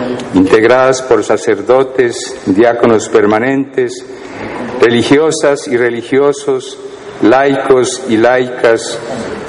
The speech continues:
a quienes expresamos la alegría de poder recibirlos fraternalmente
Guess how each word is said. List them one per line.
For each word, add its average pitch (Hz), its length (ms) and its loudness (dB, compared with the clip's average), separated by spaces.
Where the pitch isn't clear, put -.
a 117 100 4
quienes 135 320 4
expresamos 143 800 0
la 127 140 2
alegría 123 680 -2
de 127 200 2
poder 131 320 4
recibirlos 139 680 0
fraternalmente 127 1200 0